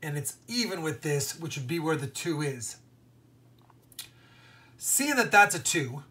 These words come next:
and seeing that this characteristics down here is the leg, there's a very similar leg down here. So I'm not paying too much attention to this because this could be a zero.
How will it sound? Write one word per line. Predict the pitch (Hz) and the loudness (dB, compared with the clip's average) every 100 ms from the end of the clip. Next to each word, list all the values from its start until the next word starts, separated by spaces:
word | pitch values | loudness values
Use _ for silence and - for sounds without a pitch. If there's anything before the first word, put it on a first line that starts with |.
| - - - - | -20 -20 -20 -12
and | 147 - | -2 2
seeing | - 240 247 | 2 2 0
that | 214 | -2
this | - 208 - | 0 0 4
characteristics | 202 190 - 175 170 170 - | 6 6 4 0 2 -2 0
down | 170 165 | 2 2
here | 156 | 2
is | 156 | 2
the | 139 | 0
leg, | 147 135 135 139 - - - - - | -2 -2 -4 -10 -14 -20 -20 -20 -10
there's | 131 123 | -6 -4
a | |
very | 117 - 208 247 | -6 -6 -2 2
similar | - - 240 233 185 | 4 4 6 6 6
leg | 165 165 156 | 6 4 4
down | 135 156 147 | 4 4 4
here. | 143 151 113 - - - - - - - - - - | 2 0 -2 -14 -20 -20 -20 -20 -20 -20 -20 -20 -14
So | - - 190 180 175 - - | -4 10 12 12 10 6 2
I'm | 190 190 | 2 8
not | 247 269 | 8 10
paying | 233 226 - | 8 6 4
too | 220 | 4
much | 208 | 4
attention | 175 - 175 160 165 | 4 4 2 2 2
to | 160 | 4
this | 160 165 | 6 6
because | - 165 151 | 4 2 4
this | 220 - | 2 4
could | 254 | 4
be | 190 214 | 8 8
a | |
zero. | 151 185 160 - | 10 6 4 -4